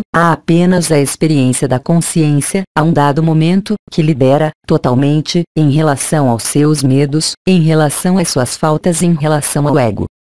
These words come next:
É necessário, não vencer o ego, o que seria, ainda, uma manifestação do ego, mas é questão de que a vibração da alma impregne,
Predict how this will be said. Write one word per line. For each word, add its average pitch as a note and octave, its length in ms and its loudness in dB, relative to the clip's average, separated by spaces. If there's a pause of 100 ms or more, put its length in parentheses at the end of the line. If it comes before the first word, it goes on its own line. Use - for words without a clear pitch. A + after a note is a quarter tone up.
(320)
É D#3 80 2
necessário, C#3+ 760 0 (140)
não F#3+ 200 2
vencer E3 420 0
o D#3 60 0
ego, B2 320 0 (120)
o D3 80 -2
que C#3+ 160 -2
seria, D#3 520 0 (120)
ainda, D#3 580 0 (140)
uma F#3+ 220 4
manifestação C#3+ 840 0
do D#3+ 100 0
ego, B2+ 320 0 (160)
mas D#3 280 0
é C#3 40 2
questão D#3 460 -2
de C#3+ 140 -2
que E3+ 100 -2
a C#3 100 0
vibração C3 580 -2
da C#3+ 200 0
alma C#3+ 320 2
impregne, C#3+ 500 0